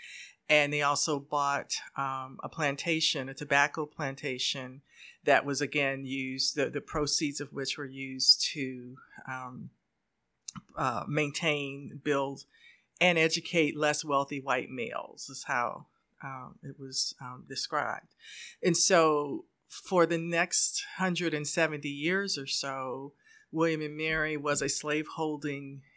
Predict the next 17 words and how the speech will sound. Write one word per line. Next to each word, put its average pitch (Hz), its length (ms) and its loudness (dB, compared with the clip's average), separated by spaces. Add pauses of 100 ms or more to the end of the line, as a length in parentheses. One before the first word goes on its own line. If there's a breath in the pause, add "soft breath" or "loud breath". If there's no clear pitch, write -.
institution. 139 920 -2
Sometimes 160 640 2
they 151 260 2
actually, 143 640 0
after 185 280 8
the 185 100 4
Revolution, 143 1000 0 (480 loud breath)
they 147 240 4
tended 147 420 -2
to 147 100 -4
hire 170 600 4
in 165 460 -2
more 139 260 0
enslaved 139 480 -4
people 143 320 -6
than 135 220 -6
they 127 180 -6